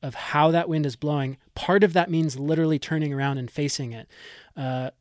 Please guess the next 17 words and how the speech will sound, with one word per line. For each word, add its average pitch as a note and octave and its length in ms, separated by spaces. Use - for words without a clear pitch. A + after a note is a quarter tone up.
and C3+ 140
so D3 100
finding D#3 540
ways C#3 240
to C3+ 100
get C#3+ 100
rid C#3 100
of C#3 80
it. - 80
So D#3+ 160
for E3+ 140
me, F3+ 360
uh, C#3+ 240
one D#3+ 300
of D3+ 160
these, C#3+ 640
um, B2+ 440